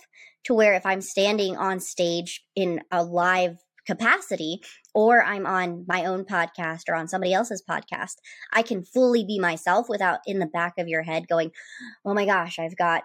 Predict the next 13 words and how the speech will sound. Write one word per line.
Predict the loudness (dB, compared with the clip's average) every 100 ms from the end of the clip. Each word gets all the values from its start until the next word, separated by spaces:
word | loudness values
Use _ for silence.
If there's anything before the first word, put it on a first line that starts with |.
| -6
acne," | -10 -10 -8 -8 -6
or, | -2
"Oh | -2
my | 0
gosh, | 2 2 0 -4 -2
I | 0
wish | 0 0
that | 0
I | 2 2
was | 0 -4 -10 -2
this | 0 0 -4 -12 -14 _ _ _ _
size," | 0 4 4 2 -2 -4
or, | -4 -6